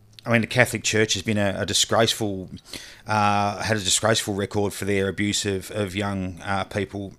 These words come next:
for years. But it was always happening. It's just that you didn't talk about it because, well, you know, Father Andrew seemed like a lovely man and he would never do that to you. And that's not true.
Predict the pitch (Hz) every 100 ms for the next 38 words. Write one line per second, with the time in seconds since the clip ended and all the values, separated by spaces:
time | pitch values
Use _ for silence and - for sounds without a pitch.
0 | - - 107 170 101 85 113 - - -
1 | - - - 135 135 123 160 170 120 107
2 | 131 143 95 85 98 - - - 139 -
3 | 123 - 110 110 110 110 113 127 120 95
4 | 87 - 113 113 101 - - - - 113
5 | - - - 110 - - - - 131 104
6 | 110 110 107 110 120 107 104 110 117 151
7 | 104 92 87 95 110 113 107 107 101 120
8 | 143 117 - 101 82 90 147 - 180 165
9 | - 214 214